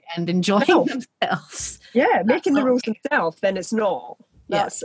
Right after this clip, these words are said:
Speaker 2: a little bit what it feels like. Um, yeah. So it's a funny, it's a funny, I don't
Speaker 1: Yeah.
Speaker 2: know the answer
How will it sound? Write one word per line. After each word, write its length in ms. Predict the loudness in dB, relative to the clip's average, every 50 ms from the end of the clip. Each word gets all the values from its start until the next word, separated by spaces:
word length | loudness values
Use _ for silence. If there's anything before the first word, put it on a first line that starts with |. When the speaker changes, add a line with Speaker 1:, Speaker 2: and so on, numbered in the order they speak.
| -4
Speaker 2:
a 100 | -4 -2
little 200 | -2 -2 -4 -4 -6
bit 100 | -8 -14 _
what 100 | -16 -16
it 100 | -14 -12
feels 260 | -8 -8 -8 -8 -8 -10
like. 300 | -12 -12 -12 -12 -16 -20 _ _ _ _ _ _ _ _ _ _ -4
Um, 400 | -2 -2 0 0 -2 -2 -4 -6 -10 _ _ _ _ -20 -20 -20 _ _ _
yeah. 320 | -2 0 0 0 0 -4 -8 -12 -20 -20 _ _ _ _
So 560 | -12 -10 -6 -2 0 2 4 4 4 2 0 -2 -8 _ _ _ _ _ _ -20 -18 -16 -10
it's 180 | -10 -6 -4
a 60 | -4 -2
funny, 300 | 0 2 2 4 2 2
it's 100 | 0 -2
a 60 | -4
funny, 460 | 0 2 4 4 6 4 4 2 0 _ _ _ _ _ _ _ _ _ _ _ _ _ _ _ _ _ _ _ _ _ _ _ _ _ _ _ _ _ _ -8
I 60 | -2
don't 160 | 2 2 2
Speaker 1:
Yeah. 60 | 4
Speaker 2:
know 120 | 4 2 2
the 100 | 2 2
answer 240 | 2 0 0 -2